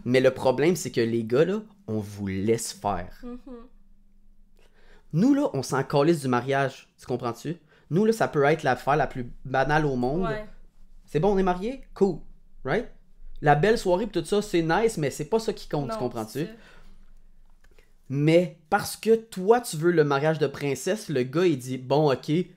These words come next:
Speaker 1: on va dépenser trop. »
Speaker 2: Ouais.
Speaker 1: Mais ça, c'est con. C'est juste une, ça va être une source de conflit plus tard.
Speaker 2: Mhm, ben oui. Parce que si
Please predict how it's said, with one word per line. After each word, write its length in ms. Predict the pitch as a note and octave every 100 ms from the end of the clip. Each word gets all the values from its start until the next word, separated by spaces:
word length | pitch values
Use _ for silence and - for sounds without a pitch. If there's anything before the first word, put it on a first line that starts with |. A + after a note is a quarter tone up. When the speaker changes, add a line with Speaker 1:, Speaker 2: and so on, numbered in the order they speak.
| _ _
Speaker 1:
on 140 | - B2
va 140 | B2+
dépenser 580 | B2+ C#3 C3+ B2+ - B2
trop. » 420 | - A2+ D3 D3 -
Speaker 2:
Ouais. 280 | A3+ G#3+ - -
Speaker 1:
Mais 140 | B2
ça, 200 | - G#3+
c'est 240 | A3 D3 -
con. 340 | - F#3+ G3 - -
C'est 240 | - E3 D#3+
juste 300 | D3 C4+ F#3+
une, 200 | E3+ -
ça 220 | - D3
va 140 | D3
être 120 | D3
une 80 | D3
source 220 | C#3+ - D3+
de 60 |
conflit 340 | C#3 C#3 - C#3
plus 180 | B2+
tard. 420 | - C3 B2 - -
Speaker 2:
Mhm, 520 | A#3+ B3 B3+ D4+ C#4+
ben 120 | G#3 G#3+
oui. 320 | B3 E4 A3 _ _ _ _ -
Parce 160 | A3+ A3+
que 80 |
si 260 | A#3 -